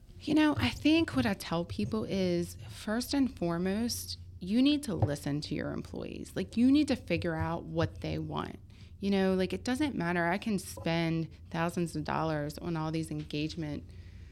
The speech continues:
you know, you know, buy 'em presents or buy whatever. But if that's not what they want, you're not, like,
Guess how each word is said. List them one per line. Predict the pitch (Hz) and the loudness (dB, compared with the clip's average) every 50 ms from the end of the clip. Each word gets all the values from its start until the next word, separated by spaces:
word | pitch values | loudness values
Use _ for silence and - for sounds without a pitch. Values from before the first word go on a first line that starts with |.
| - - - - - - - - - - | -18 -18 -18 -18 -18 -18 -18 -16 -10 -6
you | 190 170 | -4 -4
know, | 160 147 143 139 131 - - - - - - - | -2 -4 -4 -6 -8 -10 -12 -16 -18 -14 -10 -8
you | 175 170 | -6 -6
know, | 139 113 | -4 -6
buy | 160 - 143 139 147 147 147 | -4 -2 -2 0 0 0 0
'em | 143 139 151 | 0 -2 -2
presents | 156 - - 170 165 - 127 - 92 - - 160 | -4 -2 -2 -2 -2 -2 -4 -6 -8 -8 -6 -6
or | 120 135 | -6 -4
buy | 151 156 147 147 143 139 135 135 135 | -4 -2 -2 -2 -2 -2 -4 -4 -6
whatever. | 156 160 151 160 180 170 160 - | -6 -6 -6 -4 -4 -6 -6 -6
But | - 202 202 | -4 -4 -4
if | 220 - | -4 -6
that's | - 311 330 - - | -8 -12 -10 -8 -8
not | - - - | -6 -4 -4
what | - - | -4 -2
they | - 151 | -2 -2
want, | 151 160 - 139 143 160 196 226 233 - - - - - - | -2 -2 -4 -4 -2 -2 -2 -2 -4 -6 -8 -14 -20 -16 -10
you're | - 185 190 185 | -6 -4 -2 0
not, | 190 185 196 202 180 - - - | 0 0 0 0 -2 -4 -6 -8
like, | 180 180 | -8 -8